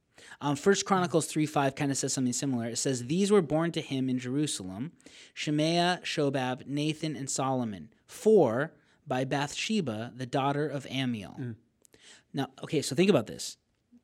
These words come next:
Speaker 1: Bathsheba and David name one of their kids Nathan.
Speaker 2: They did.
Speaker 1: Isn't that awesome? They
Speaker 2: Yeah.
Speaker 1: respected this guy.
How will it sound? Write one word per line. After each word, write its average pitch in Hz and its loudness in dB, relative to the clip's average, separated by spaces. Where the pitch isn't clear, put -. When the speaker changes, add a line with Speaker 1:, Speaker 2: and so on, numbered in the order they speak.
Speaker 1:
Bathsheba 202 2
and 165 0
David 143 0
name 143 -2
one 147 -2
of 143 -6
their 135 -4
kids 120 -8
Nathan. 107 -10
Speaker 2:
They 123 -10
did. 117 -8
Speaker 1:
Isn't 233 2
that 320 2
awesome? 175 6
They 190 10
Speaker 2:
Yeah. 208 12
Speaker 1:
respected 220 4
this 233 2
guy. 190 0